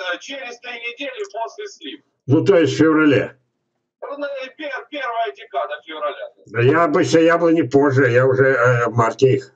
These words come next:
Speaker 2: а у вас все?
Speaker 1: Ну,
Speaker 2: Вот.
Speaker 1: не знаю, вот, как бы второй год подряд, и второй год у меня отличные результаты. А,
Speaker 2: Так.
Speaker 1: температуру в холодильнике замерял, стоит градусник плюс четыре,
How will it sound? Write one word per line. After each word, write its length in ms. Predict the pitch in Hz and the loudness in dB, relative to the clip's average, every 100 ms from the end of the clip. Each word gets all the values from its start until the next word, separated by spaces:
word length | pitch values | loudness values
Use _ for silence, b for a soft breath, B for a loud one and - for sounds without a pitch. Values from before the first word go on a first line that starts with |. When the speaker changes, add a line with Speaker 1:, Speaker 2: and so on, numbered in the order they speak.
| _ | _
Speaker 2:
а 100 | 104 | 0
у 60 | 117 | 2
вас 180 | 127 | 2
все? 300 | 123 131 95 - _ _ _ _ _ _ - | 2 0 0 -6 _ _ _ _ _ _ -12
Speaker 1:
Ну, 160 | - 98 | -8 -6
Speaker 2:
Вот. 100 | - - | -6 -8
Speaker 1:
не 80 | |
знаю, 420 | 285 160 175 202 196 | -10 -6 -4 -4 -6
вот, 240 | 196 196 _ _ _ | -8 -8 _ _ _
как 140 | 214 | -8
бы 220 | 202 196 | -6 -6
второй 400 | 196 214 254 254 - | -6 -6 -6 -8 -12
год 260 | - - | -12 -10
подряд, 440 | 226 214 180 208 202 | -8 -8 -6 -6 -8
и 40 | |
второй 420 | 196 185 190 208 196 | -8 -6 -4 -6 -8
год 220 | - 202 | -10 -10
у 80 | 196 156 | -10 -14
меня 180 | 165 | -10
отличные 540 | 160 - - - - 156 | -12 -12 -20 -20 -18 -16
результаты. 680 | 147 - 131 - 131 - - - _ _ _ - - | -12 -10 -10 -10 -12 -12 -18 -20 _ _ _ -20 -10
А, 60 | 679 | -2
Speaker 2:
Так. 240 | 107 98 - | 2 2 -2
Speaker 1:
температуру 960 | - 269 262 262 _ - 285 226 196 | -10 -8 -8 -8 _ -14 -10 -8 -8
в 40 | 190 | -10
холодильнике 840 | 214 226 226 277 277 269 - 214 | -8 -6 -6 -12 -20 -20 -16 -14
замерял, 600 | 196 202 - 202 - 202 | -10 -8 -6 -6 -6 -8
стоит 340 | 349 190 190 196 | -10 -10 -10 -12
градусник 680 | - 349 - - 392 330 302 | -6 -6 -4 -10 -18 -20 -20
плюс 260 | 381 226 233 | -14 -14 -14
четыре, 460 | 403 392 233 214 | -16 -14 -12 -12